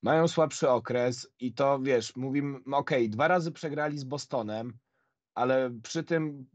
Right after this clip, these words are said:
wygrywa-, te mecze poprzednie, z-, oni wygrali przecież jeden mecz z Bostonem, a drugi, e, oni przecież przegrali, przegrali dosyć minimalnie. A tutaj już mówimy tak, jest najpierw sto,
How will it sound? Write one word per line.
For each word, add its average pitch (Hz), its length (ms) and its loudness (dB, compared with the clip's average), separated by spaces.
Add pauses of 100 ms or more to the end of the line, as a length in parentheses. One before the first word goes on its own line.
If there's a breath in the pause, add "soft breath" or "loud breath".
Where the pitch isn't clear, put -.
(120)
wygrywa-, 139 500 2
te 151 140 2
mecze 156 340 -2
poprzednie, 147 500 -6
z-, 123 180 -8
oni 143 240 -2
wygrali 139 340 2
przecież 120 220 -12
jeden 127 220 -6
mecz 127 140 -2
z 113 80 -10
Bostonem, 139 540 -2
a 139 60 0
drugi, 160 480 0 (520 soft breath)
e, 127 260 0
oni 151 280 2
przecież 143 320 -6
przegrali, 139 680 -2
przegrali 135 460 -4
dosyć 127 340 -8
minimalnie. 127 600 0
A 92 40 -12
tutaj 196 260 2
już 175 140 4
mówimy 143 360 -2
tak, 98 200 -4
jest 95 160 -8
najpierw 104 360 -6
sto, 113 400 0